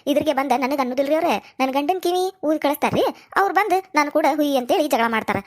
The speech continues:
ಅಷ್ಟ, ಮತ್ತೇನಾಗುದಿಲ್ಲ. ಯಾಕ ತಂಗಿ ಸಂಗೀತ, ಏನಾತ? ಹಂಗ್ಯಾಕ್ ಮಾಡಿ ನಿಮ್ಮಕ್ಕ? ಏನಾತ ಅನ್ನೋದು ಚಂದಗೆ ಹೇಳು. ನನಗೇನ್ ಅರ್ಥ ಆಗ್ವಲ್ದ್ವಾ? ಯಾರೇನ್ ಹೇಳ್ಯಾರ ನಿನ್ ಗಂಡನ್ ಮುಂದ? ಅಯ್ಯೋ, ಏನಿಲ್ ಬಿಡ್ರಿ ಆಂಟಿ, ಅದನ್ ತಗೊಂಡ್ ಏನ್ ಮಾಡುದ್ರಿ? ಹಂಗ ಇರುದಿರ ಇದ್ ಮನ್ಯಾಗ ಗದ್ಲ.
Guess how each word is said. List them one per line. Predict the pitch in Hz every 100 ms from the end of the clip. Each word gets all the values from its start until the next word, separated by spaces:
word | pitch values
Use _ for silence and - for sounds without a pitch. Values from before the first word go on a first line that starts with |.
| -
ಅಷ್ಟ, | 262 - 294
ಮತ್ತೇನಾಗುದಿಲ್ಲ. | 277 - 302 294 262 269 247 - _ _ _ _ _ _ _
ಯಾಕ | 294 254 349 302
ತಂಗಿ | 294 359 370
ಸಂಗೀತ, | 359 359 330
ಏನಾತ? | 320 440 415 415 415
ಹಂಗ್ಯಾಕ್ | 302 349
ಮಾಡಿ | 392 392
ನಿಮ್ಮಕ್ಕ? | 381 339 359 359 359 -
ಏನಾತ | 302 339 440 381
ಅನ್ನೋದು | 320 294
ಚಂದಗೆ | 302 285 320 269
ಹೇಳು. | 277 233 - -
ನನಗೇನ್ | 349 359 392 427
ಅರ್ಥ | 339 370
ಆಗ್ವಲ್ದ್ವಾ? | 349 349 330 247 - _
ಯಾರೇನ್ | 330 359 381 381
ಹೇಳ್ಯಾರ | 370 359
ನಿನ್ | 359
ಗಂಡನ್ | 339 339 359
ಮುಂದ? | 359 349 359 370 _ _ _ _ _ _ -
ಅಯ್ಯೋ, | 240 247
ಏನಿಲ್ | 254 262 262 254
ಬಿಡ್ರಿ | 247 254
ಆಂಟಿ, | 247 254 -
ಅದನ್ | 226 214 233
ತಗೊಂಡ್ | 240 240
ಏನ್ | 247
ಮಾಡುದ್ರಿ? | 240 233 240
ಹಂಗ | - 247 240
ಇರುದಿರ | 240 254 233
ಇದ್ | 214
ಮನ್ಯಾಗ | 220 226
ಗದ್ಲ. | 214 196